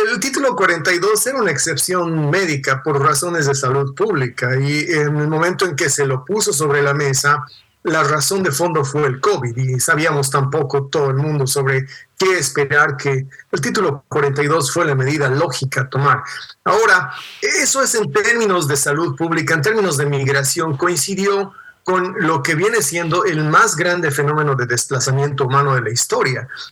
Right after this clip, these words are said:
Eh, en los últimos cinco años se han suscitado eventos climáticos, eventos bélicos, situaciones de desastre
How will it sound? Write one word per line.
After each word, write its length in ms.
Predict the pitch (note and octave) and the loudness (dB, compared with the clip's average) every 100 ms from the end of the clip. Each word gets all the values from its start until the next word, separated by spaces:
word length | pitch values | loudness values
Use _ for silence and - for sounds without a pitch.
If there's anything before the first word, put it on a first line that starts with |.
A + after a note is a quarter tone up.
| - G3 | -4 0
Eh, 220 | E3 D3+ - | 2 0 0
en 100 | E3+ | -2
los 140 | C#3+ | -2
últimos 360 | F#3 F3+ D3+ C3+ | -2 -2 0 0
cinco 360 | G3 F#3+ F#3 | -2 0 2
años 460 | E3 D#3+ E3 - - - | 4 2 -2 -4 -6 -6
se 140 | - | 0
han 100 | D#3 | 0
suscitado 500 | C#3+ C3+ C3+ D3+ D3 | 0 -2 2 4 4
eventos 500 | C3+ C#3 C#3 C#3 - | 2 0 0 -2 -2
climáticos, 1040 | - C#3 D3 D#3 D#3 C#3 C3+ D3 C#3 C3+ C3+ | -2 0 4 4 4 0 0 0 0 0 -2
eventos 520 | B2+ C3+ C3+ B2 - | -2 -2 0 -2 0
bélicos, 760 | F3 F3+ D#3+ C3+ C#3+ E3+ C#3 - - - | 2 2 0 0 0 0 -2 -6 -12 -6
situaciones 800 | D3+ C#3 C#3+ C3+ F3+ D#3+ C#3+ B2 | -4 0 0 0 0 2 0 2
de 340 | D3+ D#3 D#3+ | 2 2 0
desastre 800 | C3 C3+ - F3 - E3+ D#3+ C#3 | 0 0 0 0 -2 -2 -2 -4